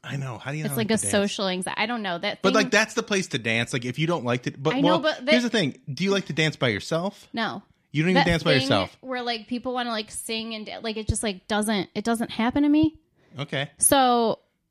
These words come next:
Speaker 2: I don't know. Like, I
Speaker 1: Are
Speaker 2: remember
Speaker 1: you
Speaker 2: being
Speaker 1: on the spectrum?
Speaker 2: <laughs> I don't know. I, I've been reading up on that recently. That's, like, really hard to <laughs> diagnose in women.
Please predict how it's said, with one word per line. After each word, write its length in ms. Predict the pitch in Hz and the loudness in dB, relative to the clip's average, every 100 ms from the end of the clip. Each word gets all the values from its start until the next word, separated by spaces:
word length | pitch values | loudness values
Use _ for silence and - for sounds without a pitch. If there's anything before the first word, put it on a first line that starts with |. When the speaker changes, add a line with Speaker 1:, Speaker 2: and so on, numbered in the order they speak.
| _ | _
Speaker 2:
I 120 | 214 226 | 2 2
don't 100 | 220 | 2
know. 100 | 190 | 2
Like, 140 | 208 | 2
I 60 | 226 | 2
Speaker 1:
Are 20 | |
Speaker 2:
remember 160 | 247 277 | 4 6
Speaker 1:
you 60 | 302 | 6
Speaker 2:
being 100 | - | 4
Speaker 1:
on 60 | 403 | 2
the 60 | |
spectrum? 540 | - - 123 - 165 165 | 0 -2 -4 -2 -2 -2
Speaker 2:
<laughs> 720 | _ _ - - - - - | _ _ -2 -2 -2 -18 -2
I 160 | 269 294 | 2 2
don't 180 | 392 254 | 2 2
know. 200 | 247 233 - - - - | 0 0 -8 -20 -10 0
I, 220 | 277 285 | 2 2
I've 180 | 247 277 | 0 -2
been 220 | 320 427 | -2 -4
reading 260 | 220 247 220 | -2 0 2
up 140 | 208 | 2
on 120 | 214 208 | 2 0
that 160 | 185 | 0
recently. 320 | 202 202 196 190 | -2 -4 -2 -2
That's, 200 | 190 220 | -2 -2
like, 140 | 202 | -2
really 180 | 196 185 | 0 -2
hard 220 | 196 208 | 0 0
to 80 | 214 | 0
<laughs> 120 | 240 | 0
diagnose 400 | 269 214 208 220 | 0 0 -4 -6
in 80 | 214 | -8
women. 300 | 190 202 208 | -14 -14 -16